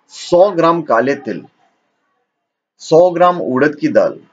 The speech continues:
तथा एक किल के साथ बहते जल में प्रवाहित कीजिए। आप, आपको समंदर में नहीं करना है, आपको किसी भी गंदी नाले वगैरह में नहीं करना है, आपको नदी में करना पड़ेगा,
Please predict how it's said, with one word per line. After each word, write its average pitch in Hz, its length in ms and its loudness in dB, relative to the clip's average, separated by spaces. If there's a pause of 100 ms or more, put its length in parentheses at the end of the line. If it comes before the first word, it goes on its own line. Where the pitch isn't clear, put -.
(580)
तथा 135 300 0
एक 180 280 -2 (100)
किल 190 160 0
के 131 160 -6
साथ 110 240 0 (440)
बहते 147 420 -2
जल 135 200 -2
में 139 160 -6
प्रवाहित 98 400 -2
कीजिए। 85 300 -14
आप, - 120 -14 (840)
आपको 127 200 -4
समंदर 123 440 0
में 143 120 0
नहीं 151 180 -2
करना 147 260 0
है, 156 300 -4 (540)
आपको 117 280 -2
किसी 123 300 -10
भी 127 120 -4
गंदी 117 340 -2
नाले 117 300 0
वगैरह 127 280 2
में 131 100 -4
नहीं 131 180 -6
करना 135 260 -4
है, 135 60 0
आपको 98 300 -4
नदी 113 240 0
में 117 160 -2
करना 87 220 -4
पड़ेगा, 78 340 -12